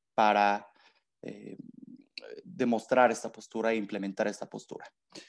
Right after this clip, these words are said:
Eh, en primer lugar, eh, yo destacaría las tensiones y los altibajos diplomáticos, eh, que se dieron en la década de los veinte y de los treinta, a raíz de, eh, la búsqueda del reconocimiento por parte del gobierno,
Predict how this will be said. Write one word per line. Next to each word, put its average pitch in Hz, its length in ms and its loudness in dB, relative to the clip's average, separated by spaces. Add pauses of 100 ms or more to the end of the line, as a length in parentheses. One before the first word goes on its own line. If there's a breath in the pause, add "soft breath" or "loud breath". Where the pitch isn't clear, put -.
(220 loud breath)
Eh, 120 480 -2
en 240 100 -4
primer 185 240 2
lugar, 156 500 4 (280)
eh, 113 840 -8 (600)
yo 127 180 2
destacaría 131 460 2
las 127 180 -2
tensiones 135 600 -2
y 120 80 -12
los 110 180 -10
altibajos 123 560 0
diplomáticos, 120 920 -4 (640 loud breath)
eh, 113 260 -4
que 117 120 -4
se 117 140 -2
dieron 127 260 4
en 113 100 0
la 110 100 2
década 117 260 2
de 107 60 2
los 104 180 -6
veinte 123 300 2
y 120 40 2
de 107 80 -2
los 104 160 -12
treinta, 131 540 -2 (180)
a 120 100 -2
raíz 113 580 0 (100)
de, 110 440 -2 (300 soft breath)
eh, 107 220 -6
la 107 180 4
búsqueda 127 400 0
del 104 80 -2
reconocimiento 110 920 -4
por - 140 -8
parte 113 240 2
del 104 120 -2
gobierno, 107 640 -4